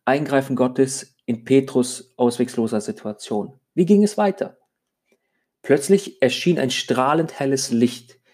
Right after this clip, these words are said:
in der Zelle und erleuchtete den ganzen Raum.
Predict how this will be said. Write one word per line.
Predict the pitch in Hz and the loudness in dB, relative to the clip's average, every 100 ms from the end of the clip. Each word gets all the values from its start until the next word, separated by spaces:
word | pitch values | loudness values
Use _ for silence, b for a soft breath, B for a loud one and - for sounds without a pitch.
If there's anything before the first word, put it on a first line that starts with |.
| _ | _
in | 123 117 | 2 2
der | 107 | 2
Zelle | - - 113 104 - _ | -2 -4 -4 -4 -10 _
und | 131 | -4
erleuchtete | 143 147 160 185 190 190 170 | 0 4 4 4 4 2 4
den | 139 131 127 | 4 2 2
ganzen | 156 165 - 143 | 0 -2 -6 -4
Raum. | 135 127 - | -2 -2 -6